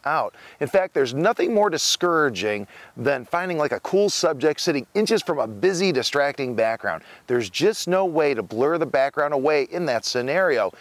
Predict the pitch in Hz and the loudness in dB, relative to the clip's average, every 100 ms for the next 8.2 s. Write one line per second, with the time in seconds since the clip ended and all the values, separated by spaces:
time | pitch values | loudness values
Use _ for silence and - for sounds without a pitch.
0 | - _ 196 202 196 165 - 120 104 - | -20 _ -2 2 2 0 0 -2 0 -4
1 | - 117 131 117 76 - - - - 143 | -4 -2 -2 -4 -6 -10 -16 -20 -2 2
2 | 170 214 143 127 123 - - - 113 110 | 2 2 0 0 -4 -6 -8 -6 -6 -8
3 | - _ - 208 233 208 208 147 123 123 | -18 _ -4 0 2 2 2 2 2 0
4 | - 117 110 - 160 160 - 95 - 185 | -4 -4 -2 0 0 0 -2 -6 -4 -4
5 | - 196 185 202 175 131 131 127 135 131 | -2 -4 0 0 2 2 0 0 -2 -2
6 | - 139 147 185 196 101 175 196 196 190 | -4 -2 0 0 -2 0 0 2 0 -2
7 | 127 165 - - 143 143 - - - 147 | 0 0 0 -6 0 0 -2 -10 -4 0
8 | 131 | 0